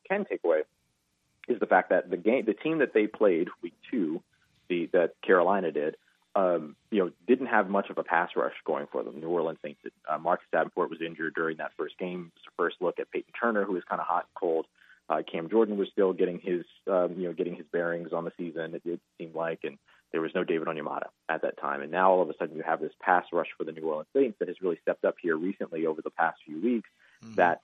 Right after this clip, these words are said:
Speaker 1: you know, will look to pressure Sam Darnold greater than the nine dropbacks that he was <laughs> pressured back in week two, right, fifteen weeks later. So if you, if you look at what the New Orleans Saints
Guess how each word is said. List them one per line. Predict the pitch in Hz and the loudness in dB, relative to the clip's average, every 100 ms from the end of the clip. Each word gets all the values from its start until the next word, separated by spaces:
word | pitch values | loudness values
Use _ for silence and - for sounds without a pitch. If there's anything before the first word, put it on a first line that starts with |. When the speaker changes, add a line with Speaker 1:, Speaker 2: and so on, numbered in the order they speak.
| - | -4
Speaker 1:
you | 101 | -2
know, | 82 | 0
will | 90 | 0
look | 87 95 - | 2 0 0
to | 101 | 0
pressure | - - 90 - | 2 2 2 -2
Sam | 90 85 | -4 2
Darnold | 87 90 85 85 | 4 4 2 2
greater | 87 90 82 | 2 2 0
than | 82 85 | -2 -4
the | 85 | -4
nine | 82 82 85 85 | 2 4 4 2
dropbacks | 87 78 85 82 - | 4 4 6 4 2
that | 90 | -6
he | 80 | -4
was | 82 | -6
<laughs> | - | 0
pressured | 98 - 104 87 - - _ - | 0 2 2 0 -6 -20 _ 4
back | 92 - | 4 4
in | 92 80 | -4 -6
week | 78 _ | -10 _
two, | 90 71 | -4 0
right, | 82 78 | 0 0
fifteen | 87 - 82 78 | -4 -8 -10 -10
weeks | 78 - | -10 -2
later. | 78 69 71 | -2 0 0
So | 87 85 _ _ - | 0 0 _ _ -4
if | 120 | -4
you, | 107 104 104 107 - | 0 0 2 0 -4
if | 101 | -4
you | 95 107 | -2 4
look | 156 156 | 4 6
at | 131 113 | 2 4
what | 110 - | 4 4
the | |
New | 95 95 | -2 2
Orleans | 92 92 87 - | 4 2 0 -6
Saints | 92 87 | -6 -6